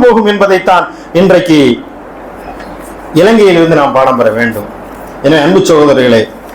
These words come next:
நாம் தொடர்ந்து மக்கள் மன்றத்திலே உரையாட வேண்டும். இறைமார்க்கத்தை இந்த மண்ணிலே எடுத்துச் சொல்லக்கூடியவர்களாக இருக்க வேண்டும். சகோதர சமுதாயங்களுடன் நாம் உறவையும் அன்பையும் பகிர்ந்து கொள்வதுடன் நம்முடைய உணர்வு நிலைகளையும் அவர்களுக்கு எடுத்து வைக்க வேண்டும்.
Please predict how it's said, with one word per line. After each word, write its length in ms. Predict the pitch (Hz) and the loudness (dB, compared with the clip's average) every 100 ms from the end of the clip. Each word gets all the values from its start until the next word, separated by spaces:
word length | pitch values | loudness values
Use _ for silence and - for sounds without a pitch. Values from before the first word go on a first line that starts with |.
| - - | -18 -4
நாம் 260 | 147 156 139 | 0 0 0
தொடர்ந்து 520 | 156 190 175 143 120 | 0 2 2 2 2
மக்கள் 300 | 123 131 170 | 0 0 2
மன்றத்திலே 420 | 151 127 131 120 110 | 2 0 -2 0 2
உரையாட 300 | 131 165 147 120 | 4 4 2 2
வேண்டும். 300 | 147 147 104 - - - - - - | -2 -4 -8 -12 -18 -18 -18 -14 -2
இறைமார்க்கத்தை 680 | 175 233 214 180 175 160 | 2 4 4 2 0 0
இந்த 140 | 139 135 | 0 0
மண்ணிலே 380 | 160 196 175 139 | 0 2 2 2
எடுத்துச் 360 | 175 - - | -2 -4 -2
சொல்லக்கூடியவர்களாக 580 | 170 151 147 131 127 143 | 0 0 0 2 4 4
இருக்க 240 | 151 151 | 2 2
வேண்டும். 400 | 156 156 151 127 - - - - - - | 2 2 -2 -6 -8 -16 -18 -18 -6 0
சகோதர 340 | 175 247 226 | 2 4 4
சமுதாயங்களுடன் 680 | - 175 165 151 143 131 120 131 | 2 2 2 2 2 0 0 0
நாம் 220 | 127 131 - - - - | 0 -4 -12 -18 -8 0
உறவையும் 440 | 180 214 190 160 143 | 2 4 2 0 2
அன்பையும் 340 | 165 156 135 | 2 2 2
பகிர்ந்து 300 | 151 196 180 | 0 0 0
கொள்வதுடன் 440 | 156 151 139 135 123 | 2 2 2 0 -2
நம்முடைய 380 | 143 151 143 131 113 - - - 151 | -2 0 2 2 0 -4 -14 -6 0
உணர்வு 260 | 214 233 196 | 2 2 2
நிலைகளையும் 500 | 165 156 151 139 139 | 2 2 2 0 0
அவர்களுக்கு 440 | 135 139 135 117 127 | 0 0 0 -2 -4
எடுத்து 240 | 143 - | -2 0
வைக்க 220 | 139 - 120 | 0 2 2
வேண்டும். 280 | 143 135 82 | 2 0 -4